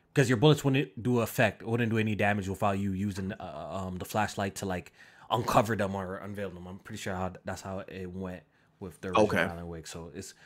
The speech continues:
Speaker 1: it's good to see, like, that gameplay is translated over, and this one's focusing on more survival horror, so it's, it's gonna be a lot more creepier. And I'm looking forward to it. The
Speaker 2: Mm-hmm.
Speaker 1: way that they explained that you're gonna be playing these two different campaigns and, or,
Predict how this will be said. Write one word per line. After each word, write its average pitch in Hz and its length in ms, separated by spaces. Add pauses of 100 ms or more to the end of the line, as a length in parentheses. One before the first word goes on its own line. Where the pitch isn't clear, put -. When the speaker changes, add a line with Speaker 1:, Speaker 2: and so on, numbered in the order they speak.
(380)
Speaker 1:
it's 104 120
good 139 160
to - 60
see, 131 120
like, 110 200 (140)
that 104 240
gameplay 104 340
is 90 100
translated 95 500
over, 110 260
and 101 360 (320)
this 113 160
one's 113 140
focusing 104 380
on 98 160
more 101 200
survival 98 340
horror, 113 240
so 104 140
it's, 90 80
it's 95 220
gonna 101 160
be 98 120
a 92 60
lot 92 240
more 90 200
creepier. 113 600 (400)
And 113 160
I'm 120 100
looking 147 240
forward 101 200
to - 60
it. - 20
The 92 80
Speaker 2:
Mm-hmm. 113 80
Speaker 1:
way 139 100
that 135 320 (140)
they 117 100
explained 113 380
that 110 60
you're 107 80
gonna 110 120
be 104 80
playing 110 320
these 107 160
two 110 220
different 101 260
campaigns 101 680
and, 92 260 (640)
or, 95 640